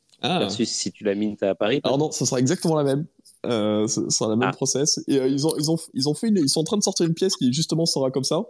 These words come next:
Speaker 1: Euh, mais non,
Speaker 2: Ok.
Speaker 1: non, non, j'ai, j'ai pas l'info de,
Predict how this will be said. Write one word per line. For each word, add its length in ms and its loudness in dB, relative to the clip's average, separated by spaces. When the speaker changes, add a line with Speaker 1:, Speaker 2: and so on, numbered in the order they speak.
Speaker 1:
Euh, 760 2
mais 100 2
non, 80 0
Speaker 2:
Ok. 60 0
Speaker 1:
non, 100 -2
non, 160 0
j'ai, 200 2
j'ai 120 -2
pas 120 -2
l'info 360 0
de, 480 2